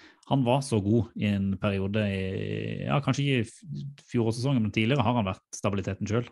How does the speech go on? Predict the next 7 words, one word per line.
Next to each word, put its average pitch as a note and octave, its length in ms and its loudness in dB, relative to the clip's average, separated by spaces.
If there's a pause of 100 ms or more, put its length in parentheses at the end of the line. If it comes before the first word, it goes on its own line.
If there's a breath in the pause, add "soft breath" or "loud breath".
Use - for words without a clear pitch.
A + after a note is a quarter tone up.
og A2+ 80 -6
så, G2 560 -2
eh, F2+ 40 -10 (1900 soft breath)
litt D3 180 2
bom, G3 160 4 (180)
rett G#2+ 220 -4
ut. - 220 -14